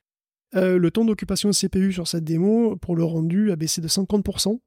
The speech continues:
pour, donc en occupation de C P U et de vingt-cinq pour cent en occupation de G P U.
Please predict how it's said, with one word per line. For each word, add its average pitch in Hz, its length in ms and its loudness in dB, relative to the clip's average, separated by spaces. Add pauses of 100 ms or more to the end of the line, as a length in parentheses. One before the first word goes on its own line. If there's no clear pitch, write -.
(140)
pour, - 160 -6
donc 147 200 -8
en - 80 -4
occupation 170 340 -6
de 180 60 0
C - 120 -2
P 190 120 -2
U 240 80 4
et 208 40 2
de 170 100 4
vingt-cinq 214 420 2
pour 196 140 -8
cent 226 120 -4
en 208 60 0
occupation 175 400 -4
de 185 40 2
G 175 140 0
P 180 120 -4
U. 151 200 -8